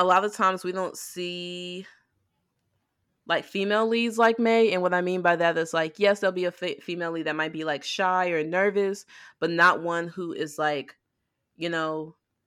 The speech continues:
struggling with trusting because of, you know, what she's experienced in the past. So it, you know, to go from, "I don't want anyone around me because I don't wanna be hurt,"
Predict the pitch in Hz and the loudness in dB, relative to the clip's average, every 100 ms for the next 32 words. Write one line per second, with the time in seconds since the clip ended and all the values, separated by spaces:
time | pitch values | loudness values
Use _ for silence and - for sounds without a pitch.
0 | _ _ _ _ - 190 190 190 190 170 | _ _ _ _ -6 2 2 2 -2 -2
1 | 151 - 175 175 185 170 165 160 156 - | -2 2 2 2 -4 -4 -4 -6 -6 -2
2 | 170 165 87 151 151 147 151 - 165 151 | 0 0 0 2 2 0 -4 -8 -6 -4
3 | 143 147 151 156 135 - 160 147 147 135 | -4 -6 -6 -10 -12 -8 -6 -4 -6 -8
4 | 127 139 131 64 - - 151 160 160 202 | -4 0 0 -2 -6 -2 0 0 0 -4
5 | 190 156 165 165 165 170 170 156 151 156 | -4 -4 -4 0 -2 -2 -4 -4 -6 -10
6 | _ _ _ _ _ 175 202 180 170 190 | _ _ _ _ _ 6 6 6 2 2
7 | 208 202 196 190 185 185 180 175 165 165 | 4 4 4 4 6 4 2 -4 -2 0
8 | 165 160 165 165 156 143 180 175 170 | 2 2 2 -2 -4 0 4 4 2